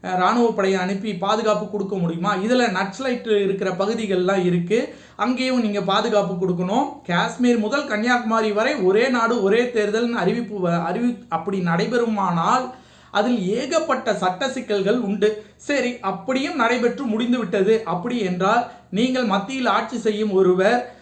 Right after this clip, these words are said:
அஹ், அந்த ஆட்சி கலைக்கப்படும் பட்சத்தில் உடனே மறுபடியும் ஒரே நாடு ஒரே தேர்தல் என்று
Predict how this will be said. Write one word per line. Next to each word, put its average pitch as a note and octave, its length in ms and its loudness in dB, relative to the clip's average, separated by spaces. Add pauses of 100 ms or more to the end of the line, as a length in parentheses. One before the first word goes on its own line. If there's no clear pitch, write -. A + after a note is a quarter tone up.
(160)
அஹ், F#3+ 320 -2
அந்த A3+ 280 0
ஆட்சி A#3+ 420 2
கலைக்கப்படும் A3+ 720 0
பட்சத்தில் F#3+ 760 -2 (800)
உடனே D4+ 460 2
மறுபடியும் C4+ 600 2
ஒரே B3 240 4
நாடு B3 320 2
ஒரே B3 280 4
தேர்தல் A3+ 340 2
என்று G#3 680 0